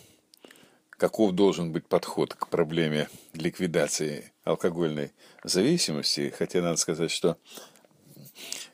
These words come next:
по поводу наркотической зависимости, м, совершенно другая песня, и это будет отдельно рассказано. Но вот алкогольная зависимость, в принципе, была охарактеризована,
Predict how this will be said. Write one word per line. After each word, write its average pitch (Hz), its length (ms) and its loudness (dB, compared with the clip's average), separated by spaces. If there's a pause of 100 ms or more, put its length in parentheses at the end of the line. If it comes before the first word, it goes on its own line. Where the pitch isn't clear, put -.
(1400)
по 95 80 4
поводу 98 360 6
наркотической 95 720 0
зависимости, 85 960 -2
м, 57 880 -10
совершенно 95 520 2
другая 92 340 6
песня, 82 480 2 (380)
и 95 240 0
это 92 260 0
будет 87 260 2
отдельно 98 340 4
рассказано. 78 600 0
Но 101 140 2
вот 110 180 8
алкогольная 143 560 4
зависимость, 78 880 0 (840)
в - 140 -10
принципе, 98 720 4
была 123 380 6
охарактеризована, 104 1000 2